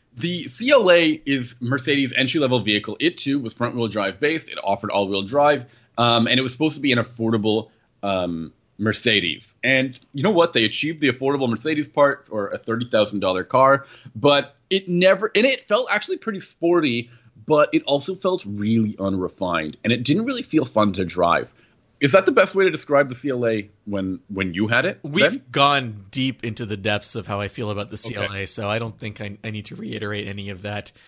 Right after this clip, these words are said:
Speaker 2: I, I don't wanna dredge up that negativity.
Speaker 1: Okay, so then <laughs> I think it sounds about right.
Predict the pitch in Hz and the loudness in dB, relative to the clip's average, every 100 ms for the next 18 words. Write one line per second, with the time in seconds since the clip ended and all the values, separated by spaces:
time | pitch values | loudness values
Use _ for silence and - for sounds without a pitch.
0 | - 185 202 240 185 131 131 110 110 104 | -4 0 2 2 -2 -2 -4 -4 -6 -8
1 | 104 202 - - 113 120 - _ _ _ | -8 -8 -12 -12 -14 -16 -20 _ _ _
2 | _ _ _ 170 170 123 101 - 202 196 | _ _ _ 0 2 0 -2 -2 2 4
3 | 196 170 190 117 - - - 220 170 - | 2 4 4 4 -4 -10 0 0 0 -8
4 | - - - 139 160 - - 214 - - | -16 -18 -2 0 0 -2 -2 -2 0 -4
5 | - 160 147 143 120 120 120 123 92 | 0 0 0 -2 0 0 0 -2 -4